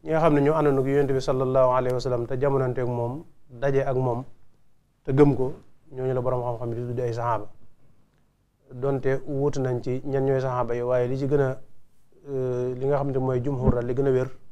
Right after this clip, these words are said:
mooy ñi nga xam ne daje nañ ak yonente bi sallallahu alayhi wa sallam, donte daje ba yàgg na, yàggut, toog nañ,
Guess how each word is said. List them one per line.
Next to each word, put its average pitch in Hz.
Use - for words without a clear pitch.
mooy 127
ñi 127
nga 147
xam 143
ne 131
daje 139
nañ 131
ak 123
yonente 131
bi 120
sallallahu 123
alayhi 117
wa 123
sallam, 120
donte 131
daje 127
ba 120
yàgg 131
na, 123
yàggut, 123
toog 127
nañ, 123